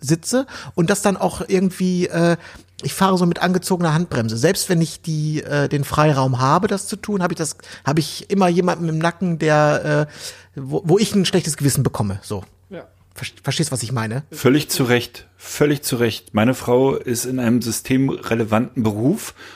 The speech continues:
Speaker 3: und den ganzen Tag weg. Und ich hab hier Kinder und Hund und, äh, das nervt gehörig.
Speaker 2: Sagst du's denn direkt, Manuel?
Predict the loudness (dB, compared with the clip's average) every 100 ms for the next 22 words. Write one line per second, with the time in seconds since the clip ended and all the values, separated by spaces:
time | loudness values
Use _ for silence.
0 | -8 0 0 2 0 0 0 -2 0 0
1 | 0 -2 -2 -10 -10 -14 _ _ _ _
2 | _ _ _ _ _ _ _ _ -4 0
3 | 0 -2 0 -2 0 2 4 4 2 2
4 | 2 2 0 -4 0 2 0 -4 -2 -2
5 | -2 -2 0 0 -2 -6 -10 -6 -2 -2
6 | -4 -14 -18 -20 _ _ _ _ _ _
7 | _ _ -20 -18 -20 -4 -2 2 2 2
8 | 2 2 0 2 2 4 2